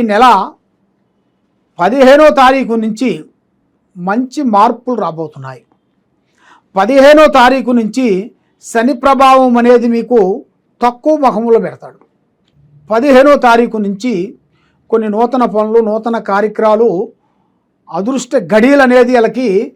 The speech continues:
ఎదురొచ్చే మార్గాలు కొన్ని రాబోతున్నాయి. మరి మీరు ఏ కార్యక్రమం చేయాలనుకున్నా, ఎక్కడ పోదాం అనుకున్నా కూడా ఇప్పుడు శని ప్రభావము తొమ్మిది శాతంలో నుంచి ఆరు శాతం దిగాడు, ఇంకా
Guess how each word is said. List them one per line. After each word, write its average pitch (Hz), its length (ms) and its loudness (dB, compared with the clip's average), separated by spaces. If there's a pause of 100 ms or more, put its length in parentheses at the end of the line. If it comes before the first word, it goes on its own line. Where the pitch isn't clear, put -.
(440)
ఎదురొచ్చే 262 560 0 (100)
మార్గాలు 226 440 0
కొన్ని 214 220 -4
రాబోతున్నాయి. 156 600 -8 (640)
మరి 285 300 2
మీరు 277 180 2 (180)
ఏ 247 40 8 (160)
కార్యక్రమం 277 560 2
చేయాలనుకున్నా, 233 720 2 (560)
ఎక్కడ 202 280 -4 (120)
పోదాం 247 340 2
అనుకున్నా 226 340 -2 (120)
కూడా 220 200 4 (560)
ఇప్పుడు 247 320 0 (680)
శని 220 260 -4 (100)
ప్రభావము 247 580 2 (140)
తొమ్మిది 240 300 -2 (100)
శాతంలో 233 460 0 (120)
నుంచి 214 220 -6 (240)
ఆరు 240 140 2 (120)
శాతం 226 280 0 (100)
దిగాడు, 147 320 -16 (640)
ఇంకా 233 240 -2